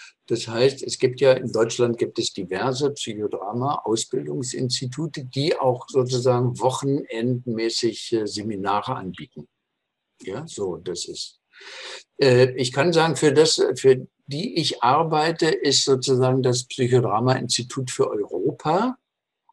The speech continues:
ja, in Deutschland hier an dem Punkt. Also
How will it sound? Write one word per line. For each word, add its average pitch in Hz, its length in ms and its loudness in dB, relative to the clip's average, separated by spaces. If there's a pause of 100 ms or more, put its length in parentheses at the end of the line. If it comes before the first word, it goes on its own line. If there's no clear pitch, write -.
(120)
ja, 185 360 -4 (400)
in 101 140 -10
Deutschland 143 560 0
hier 175 460 0
an 135 180 -6
dem 135 260 2
Punkt. 185 380 -2 (960)
Also 156 340 4